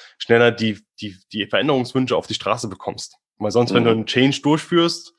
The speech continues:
Speaker 1: und die Mitarbeiter da nicht ordentlich mitnimmst, dann sagen die, „Ja, es ist blöd, das Neue.“ Und dann,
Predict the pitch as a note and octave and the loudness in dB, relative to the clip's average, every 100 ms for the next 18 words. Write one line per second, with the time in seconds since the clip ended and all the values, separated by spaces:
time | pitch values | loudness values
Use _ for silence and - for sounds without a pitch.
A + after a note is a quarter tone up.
0 | _ _ _ _ A#2 A2+ C3 C#3 A#2 - | _ _ _ _ -8 -4 -2 0 0 -2
1 | - B2+ A#2+ A#2 B2+ B2+ A#2+ A#2 E3 - | -2 0 2 2 2 -2 -2 0 0 4
2 | C3 - - A2+ A2+ A#2+ A#2 A2 G#2+ A2+ | 2 2 0 2 4 4 4 2 2 0
3 | G#2 - - - - A#2+ A2+ G2+ G#2+ F#2+ | -8 -12 -14 -18 0 2 2 -2 -2 -2
4 | G2 F#2 - G2+ G#2 G#2+ G#2 G2+ | -2 -4 -4 -6 -4 -6 -6 -12